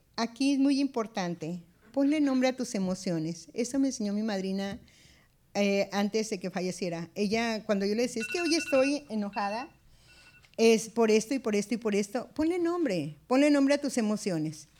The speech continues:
Un minuto nada más para leer lo que sigue. Vemos algo que puede estar causando problemas, tales como comer en el coche, picotear, comer de pie, comer delante de la tele, saltarnos comidas, ser demasiado flexibles con nuestro plan o cualquier otra cosa de la que necesitemos abstenernos.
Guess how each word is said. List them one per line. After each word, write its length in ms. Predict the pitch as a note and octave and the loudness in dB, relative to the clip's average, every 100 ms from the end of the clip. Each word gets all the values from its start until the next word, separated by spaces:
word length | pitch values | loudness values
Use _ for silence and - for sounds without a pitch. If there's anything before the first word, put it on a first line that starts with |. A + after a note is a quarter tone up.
| _ _ - | _ _ 0
Un 100 | C4 | 4
minuto 380 | D4+ C4 - A#3+ | 4 2 2 0
nada 180 | G#3 G#3+ | 0 -2
más 180 | G#3+ | -2
para 360 | - A#3 G3+ E3+ E3 _ _ _ _ _ - | 0 0 0 -2 -6 _ _ _ _ _ -6
leer 360 | F3+ F3+ F3+ F3 | 0 2 2 0
lo 120 | F#3+ | -2
que 100 | G#3 | -4
sigue. 420 | A3+ A3+ D4 D#4+ _ _ _ _ _ _ | -4 -2 -2 -4 _ _ _ _ _ _
Vemos 420 | G#3 C4+ C#4+ E4 | 6 6 6 4
algo 320 | C#4 B3+ C4+ | 2 4 2
que 100 | C4 | 0
puede 220 | - A3 G#3+ | 0 0 0
estar 240 | G#3+ F#3 | -2 -2
causando 420 | G3 F#3+ F3+ F#3 | -4 -2 -4 -4
problemas, 540 | F3 E3+ F#3+ A3 B3 - | -4 -4 -2 -4 -4 -2
tales 280 | F#3 F#3+ G3 | -2 -2 -4
como 200 | F3+ E3+ | -4 -2
comer 280 | F3+ F#3 | -2 0
en 100 | G3+ | 2
el 140 | F3+ E3+ | 0 0
coche, 360 | G#3+ A#3 C4 | 0 2 0
picotear, 600 | B3 G#3 F3 F3 G3 A3 | 0 -4 -6 -2 -2 -2
comer 320 | - F#3 F#3 F#3 | -2 -2 -2 -2
de 100 | F#3+ | -4
pie, 260 | G3+ A3 | 0 0
comer 280 | A3+ F3+ F#3 | 0 -2 -2
delante 360 | F#3+ F#3 F3+ G3 | -2 -2 -2 -2
de 100 | F#3 | -2
la 180 | E3 - | -2 0
tele, 420 | G#3 A3 A3 A3+ | 0 2 0 -2
saltarnos 580 | - F3+ F#3+ F#3 F3+ - | -2 0 0 0 -2 -4
comidas, 760 | E3+ F#3 A3 A3+ A3+ A3 - _ _ - - - | -2 0 0 0 -2 -6 -12 _ _ -20 -20 -6
ser 240 | - D4+ | 2 4
demasiado 500 | E4+ D4 - A#3 A#3 | 6 4 4 4 2
flexibles 560 | A#3 F#3 - G#3 A3 A3 | 0 -2 -2 0 0 0
con 140 | G3 | 0
nuestro 320 | F#3+ - F#3 | -2 -2 -4
plan 360 | G#3 A3 B3 D4 | -2 -2 -2 -2
o 140 | - G3 | -4 -2
cualquier 340 | G3+ F#3+ G3+ | -2 0 -2
otra 240 | G3 G3+ G3 | -2 -4 -4
cosa 280 | F#3+ G#3 | -6 -4
de 120 | G3+ F3+ | -4 -4
la 120 | F3 | -4
que 120 | F3+ | -4
necesitemos 720 | F3 E3+ E3+ E3+ F3+ E3+ F3 | -4 -4 -10 -6 -4 -4 -4
abstenernos. 760 | E3+ - G3 G#3 A3+ F3+ D3+ | -8 -8 -6 -4 -6 -10 -14